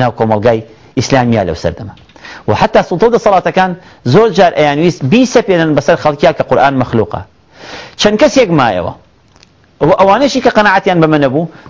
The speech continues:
زۆرێک لەوانە ئەیانویست هەر چۆنێک بووە بە توقیا یاخود بە حاڵەتێک لە حاڵەتەکان ئیسپاتی ئەوە بکەن کە قورئان مەخلووقی خوای گەورەیە و ئەگەر بە بێدەنگیش بووە. ئەمە ناکرێت. سێ کەس لە ناو ئومەتی ئیسلامیە لەسەر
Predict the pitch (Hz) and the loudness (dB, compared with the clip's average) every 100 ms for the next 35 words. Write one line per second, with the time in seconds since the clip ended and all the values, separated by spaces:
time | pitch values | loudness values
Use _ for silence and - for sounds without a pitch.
0 | 127 208 269 240 196 175 165 190 196 - | 0 4 4 4 2 2 2 0 -2 -6
1 | - - 147 156 170 233 170 - 147 147 | -6 0 2 2 2 2 0 -2 -2 -2
2 | - 269 262 214 151 156 170 185 - - | 2 0 2 0 2 2 2 0 -4 -20
3 | - - - 214 240 262 131 - - _ | -6 -4 -2 0 2 4 2 -2 -16 _
4 | _ 151 196 - 151 120 127 131 117 101 | _ 4 4 2 -2 0 2 4 2 0
5 | 131 185 277 247 240 185 214 208 208 214 | -2 2 2 2 0 2 0 0 0 0
6 | 202 - - - - 220 196 185 185 165 | -2 -10 -6 -4 0 2 2 2 0 0
7 | 180 175 170 - 175 156 170 170 - 147 | 0 -2 -2 -4 0 2 0 -2 -4 0
8 | 165 156 147 147 139 151 240 180 156 151 | 0 0 0 2 2 2 2 2 2 2
9 | 135 127 127 107 90 87 - - 156 233 | 0 0 -2 -2 -6 -12 -12 -4 -2 0
10 | 247 247 165 226 220 226 185 - - - | -2 -4 0 0 0 0 -2 -2 -16 -20
11 | - - - - - - 262 285 269 226 | -20 -20 -20 -20 -18 -4 2 2 4 2
12 | 170 175 190 175 175 180 156 143 139 143 | 2 0 0 2 0 2 0 0 0 0
13 | 156 160 - _ _ _ _ _ _ _ | 0 -2 -6 _ _ _ _ _ _ _
14 | 117 117 - 175 | 0 0 0 0